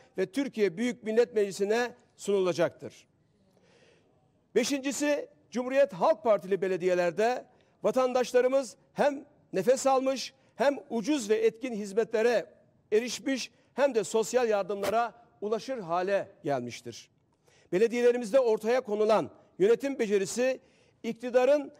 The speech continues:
beceriksiz yönetimiyle kıyaslandığında ortaya çıkan fark tüm vatandaşlarımız tarafından da açıkça görülmektedir. Bu kapsamda belediyelerin, belediyelerdeki yönetim başarısının ülke geneline yayılması,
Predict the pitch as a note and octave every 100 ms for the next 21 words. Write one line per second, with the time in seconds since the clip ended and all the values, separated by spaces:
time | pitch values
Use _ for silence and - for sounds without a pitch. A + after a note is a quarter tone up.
0 | _ _ - G#3+ C4 B3+ - D4+ G#3+ G#3+
1 | G#3+ A#3+ B3+ G#3 E3 B2+ _ F#3 G#3+ -
2 | G3+ G3+ G3 G#3 A#3 A#3 - _ _ -
3 | A#3+ B3 A#3+ C#4 - - G3+ E3+ G3+ A#3+
4 | B3 - _ _ _ - D4+ C4 A3 G#3
5 | G3 F#3+ F3+ F#3 E3+ E3 G#3+ G3+ F#3 F#3
6 | E3+ E3 G#3 G#3+ - _ - A#3 G3+ C#3+
7 | G3 G3+ G3+ _ _ E3+ E3 D3 C3+ C3+
8 | A2+ A2+ _ _ _ _ _ _ D4+ D4
9 | C4+ - F3+ D3 A#2+ - _ _ _ _
10 | F3 A#3 A#3+ C4 C4 C4 C#4 C#4 _ -
11 | D#3 A3+ B3 B3+ C4 B3+ C4 D4 B3+ A#3
12 | C4+ C4+ A3+ G#3+ F3+ F3+ G#3+ A#3+ - _
13 | _ - B3+ A#3 C4+ C#4+ A3+ A3 G3 F#3
14 | E3 F#3 G#3+ A3 - A#3+ B3+